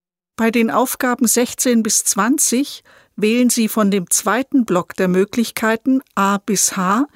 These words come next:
die Aussage, die zu jedem von den Sprechern passt.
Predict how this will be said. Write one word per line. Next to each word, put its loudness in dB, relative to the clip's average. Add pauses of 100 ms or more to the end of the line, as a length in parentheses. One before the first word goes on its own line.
(340)
die -4
Aussage, 0 (380)
die 0
zu -2
jedem 0
von -2
den 0
Sprechern -2
passt. -4